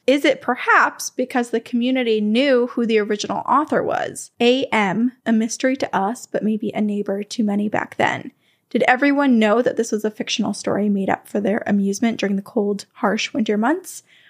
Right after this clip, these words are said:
Or was this old news? Did everyone already know about the family on the hill who froze their relatives? While I'd love for us to continue to enjoy this urban legend and to think that my cool, fun, keep it weird Vermont state, uh, freezes people in the winter,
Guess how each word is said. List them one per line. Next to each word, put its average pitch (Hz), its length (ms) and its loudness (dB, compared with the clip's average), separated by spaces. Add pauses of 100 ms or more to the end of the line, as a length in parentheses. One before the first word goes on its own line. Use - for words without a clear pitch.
(160)
Or 240 180 4
was 233 180 2
this 226 140 -2
old 214 220 2
news? - 300 0
Did 208 160 0
everyone 208 360 0
already 196 220 -2
know 202 140 -2
about 190 180 -2
the 226 60 -12
family 220 280 -2
on 196 120 -2
the 214 60 0
hill 247 220 2
who 220 120 0
froze 202 300 -4
their - 120 -6
relatives? - 680 -6
While 240 380 4
I'd 226 140 2
love 254 260 2
for 254 120 0
us - 140 -2
to - 100 -2
continue 226 500 -2 (200)
to 247 100 -2
enjoy 214 320 0
this 247 160 -8
urban 214 240 0
legend 233 420 -2
and 233 180 0
to 226 240 -2 (420)
think 240 260 0
that - 140 0
my 214 460 0
cool, 233 300 2
fun, 220 460 0
keep 226 240 -2
it - 100 0
weird 208 300 2
Vermont 208 420 -2
state, 220 500 -2
uh, 214 240 0 (120)
freezes 226 400 -2
people 269 320 0
in 269 80 -2
the 277 40 -2
winter, 311 400 0